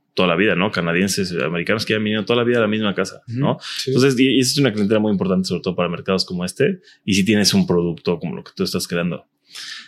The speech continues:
Speaker 1: A mí me hubiera dado miedo, tal vez al principio, como que crear este producto, no habiendo tanta data de otras, o sea, tío, al final del día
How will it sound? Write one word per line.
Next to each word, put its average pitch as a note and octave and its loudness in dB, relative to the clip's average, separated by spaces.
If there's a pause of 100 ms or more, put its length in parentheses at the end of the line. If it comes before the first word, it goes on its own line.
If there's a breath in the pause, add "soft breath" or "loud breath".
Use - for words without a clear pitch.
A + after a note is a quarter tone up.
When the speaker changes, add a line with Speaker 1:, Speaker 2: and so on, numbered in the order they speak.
(140 loud breath)
Speaker 1:
A A2 6
mí B2+ 8
me D3+ 6
hubiera C#3+ 8
dado A#2 8
miedo, A2+ 4
tal G#2+ 6
vez G2+ 6
al F#2 2
principio, G2 4
como F#2 0
que F2+ -8
crear G2+ 2
este G2 0
producto, F#2+ 2
no G#2+ 4
habiendo G2+ 4
tanta G2 4
data F#2 2 (240)
de F2+ 2
otras, G2 4
o G#2+ 4
sea, G2+ 4
tío, B2 6
al G2 4
final A2+ 4
del A2+ 4
día A2 4